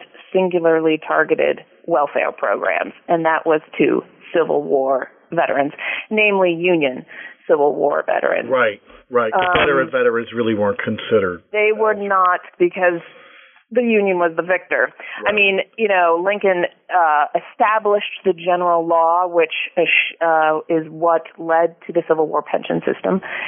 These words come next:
Speaker 1: He established that, um, in eighteen, uh, sixty-two, and it was a way to, um, convince,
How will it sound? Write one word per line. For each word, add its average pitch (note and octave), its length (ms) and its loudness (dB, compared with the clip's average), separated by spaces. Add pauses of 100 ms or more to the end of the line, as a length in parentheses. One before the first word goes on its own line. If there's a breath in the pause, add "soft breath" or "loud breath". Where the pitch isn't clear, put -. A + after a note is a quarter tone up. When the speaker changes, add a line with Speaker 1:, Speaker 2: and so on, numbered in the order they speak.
(140 loud breath)
Speaker 1:
He G3 80 0
established E3 920 0
that, E3 300 0 (560 loud breath)
um, D#3+ 260 2
in D3+ 80 2
eighteen, D#3 540 -2 (100)
uh, D#3 340 -2
sixty-two, A3+ 760 -4 (380 loud breath)
and F3+ 120 0
it F#3 80 0
was F#3 140 0
a F#3+ 60 2
way G#3+ 580 2 (120)
to, F3+ 680 4 (220)
um, F3 580 0
convince, G3 600 0